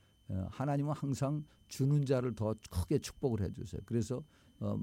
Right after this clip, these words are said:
"더 많이 주라. 그러면 내가 오히려 너에게 꽉꽉 차고 넘치게 주려" 하는 것이 하나님의 방법입니다. 자, 그래서 이제 그 사 절에,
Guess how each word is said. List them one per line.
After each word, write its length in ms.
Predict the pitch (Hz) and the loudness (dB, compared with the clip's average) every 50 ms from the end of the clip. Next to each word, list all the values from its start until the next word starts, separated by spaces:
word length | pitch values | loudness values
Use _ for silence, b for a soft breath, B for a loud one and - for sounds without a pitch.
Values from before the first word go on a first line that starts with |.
| - - - | -4 -6 -4
"더 160 | - 110 123 | 0 0 2
많이 360 | 123 110 92 104 123 131 117 | 2 2 2 4 4 2 2
주라. 360 | - - - 165 170 135 - - - - - - | 0 2 4 4 6 4 4 -2 -12 -20 -10 -4
그러면 340 | - 107 113 117 131 139 123 | -2 0 0 0 0 0 0
내가 300 | 98 95 110 127 156 - b b b b b | 0 0 0 -2 -4 -6 b b b b b
오히려 260 | - 107 107 107 117 | 0 2 2 4 4
너에게 380 | 110 101 98 101 98 113 120 113 - | 4 4 4 2 2 2 -2 -2 -2
꽉꽉 340 | 120 117 110 - 127 113 - | -2 -2 0 0 0 -2 -2
차고 280 | - - - - 131 | -4 -6 -2 0 2
넘치게 360 | 120 110 107 110 - - 117 | 2 2 2 2 2 2 2
주려" 240 | 101 90 98 98 104 | 2 2 2 2 4
하는 140 | 101 101 101 | 4 4 4
것이 160 | 98 95 117 | 4 2 2
하나님의 400 | 107 107 104 104 98 101 104 104 | 2 4 4 6 6 6 4 2
방법입니다. 680 | - - - 95 92 95 92 95 90 82 - - - - - _ _ _ _ _ _ _ _ _ _ _ _ _ _ _ - - - - | 0 -2 -2 0 0 0 -2 -2 -2 -4 -4 -6 -8 -14 -16 _ _ _ _ _ _ _ _ _ _ _ _ _ _ _ -20 -20 -8 -4
자, 140 | - 98 101 | -2 0 2
그래서 460 | - 127 135 131 110 131 127 139 - - B B B B B B B B | 4 4 4 6 6 6 6 4 4 0 B B B B B B B B
이제 160 | 127 135 139 | 6 6 6
그 120 | 123 143 | 6 6
사 240 | 139 - - 135 131 | 2 4 4 6 6
절에, 440 | 117 127 117 107 127 143 117 85 | 8 8 6 6 6 4 4 2